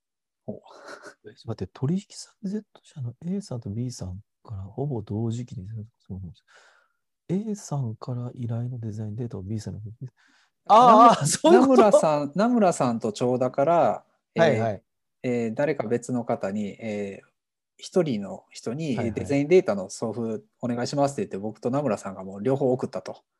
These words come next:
Speaker 2: はあはあはあ。
Speaker 1: で、えー、ナムラさんから頼まれたデータを長田に送って、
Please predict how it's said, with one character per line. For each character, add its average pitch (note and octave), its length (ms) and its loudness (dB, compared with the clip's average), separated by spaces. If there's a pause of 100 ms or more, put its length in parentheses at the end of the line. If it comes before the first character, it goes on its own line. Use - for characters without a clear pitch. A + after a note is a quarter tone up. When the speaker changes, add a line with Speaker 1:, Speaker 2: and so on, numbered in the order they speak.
(240)
Speaker 2:
は C3+ 160 6
あ C3 100 6
は - 60 -2
あ A#2+ 180 2
は A2 220 -4
あ。 G#2 60 -16 (500)
Speaker 1:
で、 F3 360 2 (280)
え A#2 760 -2
ー、 - 320 -16
ナ G3+ 100 2
ム A#3 100 2
ラ G#3+ 120 6
さ G3 180 -2
ん E3+ 120 -6
か G#3 160 2
ら G3 160 4
頼 D#3 300 -4
ま E3 140 2
れ C#3+ 100 4
た A2 140 0
デ G#2+ 180 0
ー G#2 40 -6
タ G#2 140 -2
を A2 180 -2
長 A2 260 -4
田 A2+ 100 0
に A#2 80 -2
送 C3+ 260 -4
っ - 20 -18
て、 G2 380 -6